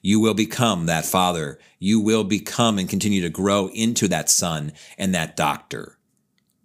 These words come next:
and all of the things that you would imagine because you have decided to live life on purpose. And, and I guess if there's one thing always that I want those who listen in and tune into Three Words Podcast to grab hold of,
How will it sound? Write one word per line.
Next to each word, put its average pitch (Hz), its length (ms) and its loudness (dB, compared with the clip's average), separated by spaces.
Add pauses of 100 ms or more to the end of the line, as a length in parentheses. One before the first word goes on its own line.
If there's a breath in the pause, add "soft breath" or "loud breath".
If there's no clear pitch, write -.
(480)
and 101 140 -4
all 113 300 4
of 131 60 2
the 123 100 2
things 113 240 2
that 101 100 -2
you 95 140 0
would 92 100 2
imagine 90 520 -2 (220 loud breath)
because 110 460 2
you 110 160 4
have 92 380 0
decided 120 880 -2 (280)
to 104 140 2
live 113 680 2 (280 soft breath)
life 85 760 0 (280)
on 82 180 -4
purpose. 117 480 0
And, 107 160 -4 (300 loud breath)
and 123 100 0
I 110 80 2
guess 160 480 0
if - 80 -12
there's 104 220 -2
one 120 400 0
thing 113 260 -2
always 104 540 0
that 90 140 -2
I 92 100 0
want 104 500 0
those 104 300 2
who 101 100 0
listen 107 380 2
in 104 100 -2
and 95 180 -2
tune 113 220 2
into 98 180 0
Three 98 220 0
Words 95 240 0
Podcast 90 600 -2
to 90 60 -4
grab 87 300 0
hold 117 460 -2
of, 65 420 -8